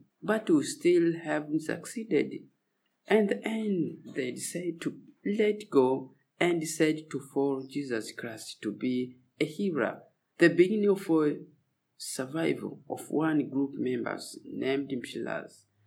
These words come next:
was surprising, and he said that before they received Jesus, he was running his business in the s-, in the many, many, many magical believers.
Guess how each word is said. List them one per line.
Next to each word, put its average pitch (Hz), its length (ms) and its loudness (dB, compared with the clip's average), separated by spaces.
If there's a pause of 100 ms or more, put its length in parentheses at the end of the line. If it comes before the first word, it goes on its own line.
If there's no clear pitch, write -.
(480)
was 175 280 6
surprising, 160 920 0 (800)
and 135 800 4
he - 160 0
said 139 720 0
that 113 300 -4
before 117 640 -2 (160)
they - 100 -4
received 123 480 -4
Jesus, - 580 -6 (760)
he - 180 -2
was 160 380 4 (100)
running 156 600 0
his 117 280 -6
business 135 560 -2
in 110 160 -2
the 104 240 -4 (400)
s-, - 400 -10 (160)
in 117 260 0
the 110 480 4 (760)
many, 170 320 2
many, 165 260 6
many 151 460 2 (260)
magical 131 560 0
believers. 110 720 -4